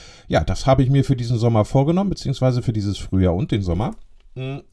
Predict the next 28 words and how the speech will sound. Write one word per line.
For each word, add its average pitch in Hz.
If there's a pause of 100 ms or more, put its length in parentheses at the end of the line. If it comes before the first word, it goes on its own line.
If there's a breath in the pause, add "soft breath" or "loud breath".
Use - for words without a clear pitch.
mal 117
gucken, 151
ob 98
ich 107
das 107
hinkriege. 170 (1300)
Und 110
das -
hätte 131
ich 113
nicht 170
machen 131
müssen, 123
wenn 123
ich 123
rechtzeitig 82
geplant 67
hätte. 55 (540 loud breath)
So, 101 (320 loud breath)
und 107
deswegen 180
möchte 143
ich 143
mich 135
heute 175
mit 160
euch 143
über 190